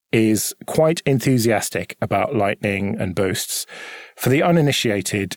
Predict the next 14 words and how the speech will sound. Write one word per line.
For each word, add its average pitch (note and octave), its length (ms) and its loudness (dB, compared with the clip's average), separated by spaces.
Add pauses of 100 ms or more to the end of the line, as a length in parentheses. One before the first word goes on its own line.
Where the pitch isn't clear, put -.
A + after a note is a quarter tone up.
(140)
it A2+ 180 0
is G#2+ 480 2 (240)
crypto C3+ 360 4
bollocks, G#2+ 480 2
basically. G2+ 640 0 (600)
But - 380 2 (300)
Lightning C3 640 2
is A2 140 0
a B2 40 2
network A#2+ 500 2
that A2+ 280 0 (120)
purports - 800 0 (140)
to A2+ 440 2 (280)
fix - 560 -2